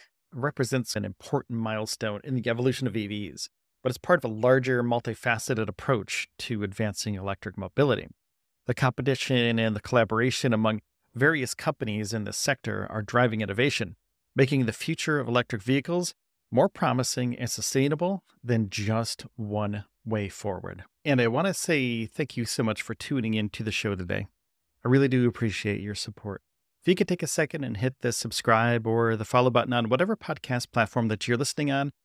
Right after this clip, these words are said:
right now, I'd greatly appreciate it. It helps out the show tremendously, and you'll never miss an episode. And each episode is about ten minutes or less to get you caught up quickly.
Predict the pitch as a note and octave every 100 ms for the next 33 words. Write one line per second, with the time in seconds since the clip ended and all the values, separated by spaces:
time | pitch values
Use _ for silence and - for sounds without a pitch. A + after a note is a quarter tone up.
0 | _ _ - G#2+ A#2 - A#2+ B2+ C3 A2
1 | G2+ - A2+ B2 A2+ A2 A2 - A#2 -
2 | B2+ A#2 A2+ G2+ - D3 D#3 C#3+ C3 -
3 | - B2 A#2 - A#2 A2 - B2+ A2+ _
4 | _ _ C3 D3 D#3 C#3+ A#2 B2+ C3 B2+
5 | A2+ G#2+ A2+ A2+ A#2 - G2+ - - _
6 | _ - B2+ G3 G#3 B3+ A3+ - A3+ A#3
7 | G3+ C#3+ F#3+ E3 F#3 F3+ _ - C#3+ C#3+
8 | C#3 C3+ C3 C3+ A#2 D3 G2 - - _
9 | _ - B2 - B2 - - A#2 G#2+ G2+
10 | - A#2+ - -